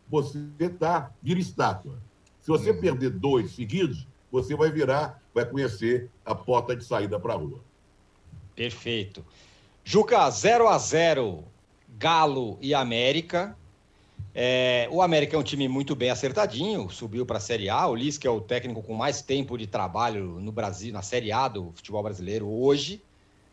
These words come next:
Speaker 3: Mas dá pra dizer que o Galo decepcionou com a quantidade de jogador que tem, com o que vem fazendo, o time vinha acertando.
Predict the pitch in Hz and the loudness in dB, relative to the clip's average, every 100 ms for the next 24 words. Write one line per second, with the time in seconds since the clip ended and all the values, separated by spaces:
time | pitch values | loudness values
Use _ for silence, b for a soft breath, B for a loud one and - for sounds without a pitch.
0 | b b b _ _ 254 190 175 190 - | b b b _ _ 0 4 4 4 0
1 | - - - _ _ - 180 180 185 160 | -6 -10 -16 _ _ 0 4 4 4 0
2 | 120 165 165 135 143 147 135 123 131 - | -2 -2 -2 0 2 4 2 0 -4 -4
3 | 123 151 165 - 123 98 80 80 _ - | 0 4 4 2 -4 -6 -8 -16 _ -20
4 | - - 113 110 143 117 131 113 98 135 | -12 -8 -4 0 0 0 -2 -2 -2 -4
5 | 92 - 139 165 147 113 110 101 110 131 | -6 -4 0 2 2 -2 -6 -10 -4 -4
6 | 101 - 123 156 147 110 98 131 107 131 | -4 -6 -2 0 0 -2 -6 -8 -6 -6
7 | 110 101 101 135 160 139 90 | -6 -8 -2 0 2 0 -4